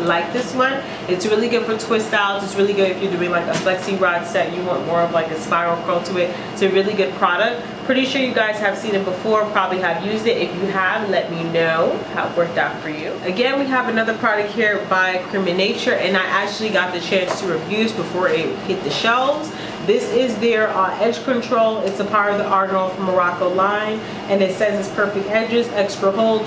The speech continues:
firm, lasting long, non-flaking for exotic shine. So I have, like, this one. You guys can kinda see what it looks like there, and I'll do a close-up so you guys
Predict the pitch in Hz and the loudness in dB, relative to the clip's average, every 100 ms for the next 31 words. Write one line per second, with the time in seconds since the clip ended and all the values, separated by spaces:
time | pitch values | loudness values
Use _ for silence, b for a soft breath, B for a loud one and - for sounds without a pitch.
0 | - 226 226 233 208 202 202 202 208 214 | -2 0 2 0 0 0 0 0 -2 0
1 | 190 190 190 190 190 170 180 190 202 214 | 2 2 4 2 0 -2 0 0 0 -2
2 | 190 196 185 185 170 - 170 165 160 - | -2 -2 -2 0 0 0 0 0 -2 -2
3 | 220 226 233 233 B B - 226 214 190 | 0 2 0 -4 B B -4 0 2 2
4 | 196 240 277 262 240 240 240 - 240 226 | 2 0 0 0 -2 -2 -4 -2 2 2
5 | 220 208 202 202 214 226 208 202 214 196 | 0 0 0 0 -2 -2 0 0 0 2
6 | 196 190 - 196 175 196 196 180 170 170 | 2 2 0 -2 0 0 2 0 -2 0
7 | 170 170 190 190 190 190 185 175 175 | 0 2 2 0 -6 -4 -2 0 0